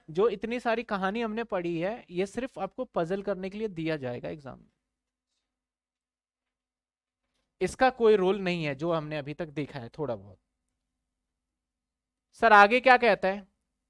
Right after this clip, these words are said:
ये फिर से एक व्यक्ति को पकड़ के लाया और एग्रीमेंट कर लिया राठी के साथ, और बोलता भैया तेरे को तो अब हम चार सौ बीस में बेचेंगे, यानी न्यू एग्रीमेंट कर दिया इसने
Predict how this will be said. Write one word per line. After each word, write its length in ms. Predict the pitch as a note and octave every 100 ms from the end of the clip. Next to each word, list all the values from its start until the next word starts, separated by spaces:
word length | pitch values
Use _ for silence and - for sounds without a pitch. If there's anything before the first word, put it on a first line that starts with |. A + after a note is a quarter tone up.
| _ _
ये 240 | F#3 A#3
फिर 200 | B3 A#3
से 160 | G3+ B3+ A3+
एक 280 | A3+ A3+ -
व्यक्ति 340 | F3 F3 - G#3
को 120 | G#3
पकड़ 280 | F#3+ F3 E3+
के 120 | F#3
लाया 340 | F3 - - - _ _ -
और 160 | D#3 E3+
एग्रीमेंट 400 | E3+ F#3+ F#3+ F#3
कर 160 | G#3
लिया 240 | F3+ G3 G#3 - _ _ _ _ _ C#3+
राठी 400 | D3 - - G3+
के 120 | G3+
साथ, 240 | G3 G3+ - _ _ _ _
और 120 | E3
बोलता 240 | F3 G3+ G#3+
भैया 220 | G3+ A3
तेरे 240 | - A3 A3
को 120 | A3+
तो 100 | A3+
अब 80 | A3
हम 160 | G#3+
चार 260 | G3+ F#3 F3
सौ 160 | E3+ F3
बीस 220 | D3+ C3+
में 100 | D3+
बेचेंगे, 400 | C#3 - C3+ - _ _ _ _ _ _ _ -
यानी 240 | F3+ A3
न्यू 200 | G#3+ A#3+
एग्रीमेंट 460 | C4+ A3+ B3 B3 A#3
कर 160 | A#3 G#3+
दिया 180 | A3
इसने 380 | G#3+ - F3 F#3+